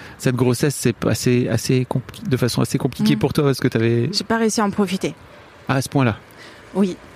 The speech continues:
Speaker 2: Parce qu'il me manquait trop. C'était vraiment, c'était difficile. Je,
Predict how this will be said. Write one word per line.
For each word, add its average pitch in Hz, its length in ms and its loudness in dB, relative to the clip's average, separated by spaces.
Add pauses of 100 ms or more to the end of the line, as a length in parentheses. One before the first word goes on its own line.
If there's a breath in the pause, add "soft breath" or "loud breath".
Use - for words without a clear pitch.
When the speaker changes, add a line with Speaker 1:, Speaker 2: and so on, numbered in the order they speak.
(340)
Speaker 2:
Parce 240 140 0
qu'il 269 120 2
me 240 60 4
manquait 233 240 0
trop. 202 260 0 (540)
C'était 247 300 0
vraiment, 240 400 2
c'était 208 240 -2
difficile. 220 560 0 (2000)
Je, 202 340 2